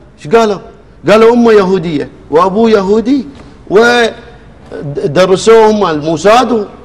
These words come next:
وطلعوه، هيئوه ل-، ل-، لهذا، لهذا، لهذه الوظيفة.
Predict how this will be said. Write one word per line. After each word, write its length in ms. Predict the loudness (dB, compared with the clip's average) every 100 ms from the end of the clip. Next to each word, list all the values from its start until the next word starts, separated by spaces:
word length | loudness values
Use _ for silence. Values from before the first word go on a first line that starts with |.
| -20
وطلعوه، 680 | -4 0 2 2 2 2 2
هيئوه 460 | 2 2 2 0
ل-، 300 | 2 -2 -2
ل-، 220 | -2 -2 0
لهذا، 400 | 2 2 0 0
لهذا، 460 | 0 0 0 -2
لهذه 400 | 0 0 0 -2
الوظيفة. 500 | -4 -4 -4 -6 -10